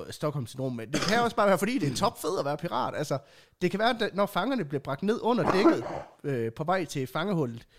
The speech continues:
så kan det være, at piraterne lige prøver at sælge ideen, du ved, så, "Okay, gutter, derovre i køleskabet, I tager bare rom, som I har lyst. Øh, derovre, vi har nogle fat boys, I chiller bare. Vi har bådfodbold derovre, om onsdagen, der spiller vi paddle." Og,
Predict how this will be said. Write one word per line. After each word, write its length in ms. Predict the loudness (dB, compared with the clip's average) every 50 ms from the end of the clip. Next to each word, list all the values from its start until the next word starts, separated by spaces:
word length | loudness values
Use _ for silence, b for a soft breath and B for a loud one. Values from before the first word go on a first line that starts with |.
| b b b b b
så 100 | -6 -4
kan 60 | -2
det 80 | 0 0
være, 180 | 2 2 0 0
at 80 | -2
piraterne 460 | -2 -4 -2 0 0 0 -2 -2 -4
lige 120 | -4 -6 -4
prøver 200 | 0 2 2 2
at 60 | 2
sælge 240 | 2 0 -2 -2 -2
ideen, 240 | -2 -2 -2 -2 -2
du 60 | -2 -4
ved, 60 | -4
så, 120 | -4 -2
"Okay, 280 | -2 -2 0 0 -2 0
gutter, 240 | 0 -4 -4 -2 -2
derovre 400 | 0 2 4 6 6 6 4 2 0
i 20 | -2
køleskabet, 500 | 0 0 0 0 0 0 0 0 0 -2
I 40 | -6
tager 160 | -4 -2 0
bare 180 | 2 4 4 4
rom, 240 | 4 4 2 2
som 140 | -2 -8 -6
I 40 | -4
har 60 | -2 -2
lyst. 240 | -2 -2 -4 -6 _ -18 _ -6
Øh, 360 | -4 -4 -2 -2 -2 -4 -6 -8 B B B B B B B
derovre, 360 | 4 4 6 6 4 2 0 -4 -8 -8
vi 60 | -6
har 100 | -4 -2
nogle 100 | -2 -2
fat 220 | -2 0 0 0 0 0
boys, 400 | 0 2 2 4 2 2 -2 -4 -8
I 100 | -8 -8
chiller 380 | -4 -2 0 2 2 4 4
bare. 220 | 4 4 2 2 0 B B B B B B B
Vi 60 | 2
har 60 | 4
bådfodbold 480 | 8 8 8 8 8 6 0 0 0 0 0
derovre, 360 | 0 0 2 2 2 2 0 2
om 80 | 2
onsdagen, 300 | 0 0 0 0 -2 -2
der 60 | -2 -4
spiller 260 | -2 -2 -2 -2 -2
vi 80 | -4
paddle." 400 | -2 2 2 2 4 2 0 -2 -2 -6 _ -2
Og, 220 | 2 4 4 4